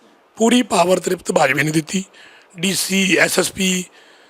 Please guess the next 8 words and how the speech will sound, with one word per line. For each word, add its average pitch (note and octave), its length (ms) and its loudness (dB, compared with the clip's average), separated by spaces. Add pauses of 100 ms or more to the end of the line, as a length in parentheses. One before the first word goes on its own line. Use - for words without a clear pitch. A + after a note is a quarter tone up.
ਸਾਰੀ G#3+ 300 2
ਕਾਰਗੁਜ਼ਾਰੀ F3 520 2
ਤ੍ਰਿਪਤ E3+ 280 -4
ਰਜਿੰਦਰ D#3+ 300 -4
ਸਿੰਘ E3+ 200 -2
ਬਾਜਵਾ C#3 300 2
ਕਰਦਾ C3+ 320 -4
ਸੀ। C#3 300 -14